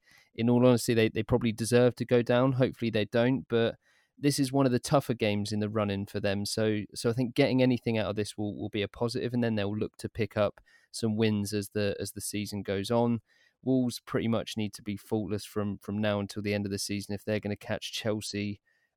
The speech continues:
as well as go past Sheffield United and Manchester United along the way. Um, they have been consistent all season. They've, they've now benefit, benefited from a,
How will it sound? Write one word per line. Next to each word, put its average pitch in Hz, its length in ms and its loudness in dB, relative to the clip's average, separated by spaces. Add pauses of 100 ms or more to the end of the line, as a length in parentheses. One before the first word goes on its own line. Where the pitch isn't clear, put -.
as 104 160 -4
well 107 220 2
as 104 120 0
go 101 240 0
past 104 440 0
Sheffield 101 420 -6
United 104 380 -2
and 101 100 -4
Manchester 101 500 -6
United 98 300 -4
along 101 260 -6
the 98 60 -6
way. 107 340 -2 (380)
Um, 107 280 -2 (160)
they 117 80 4
have 123 240 2
been 120 140 2
consistent - 560 -4
all 110 120 -2
season. 113 540 -2
They've, 104 240 -2
they've 110 140 -4
now 110 240 -2
benefit, 110 440 0 (140)
benefited 113 380 -2
from 107 180 -2
a, 104 220 2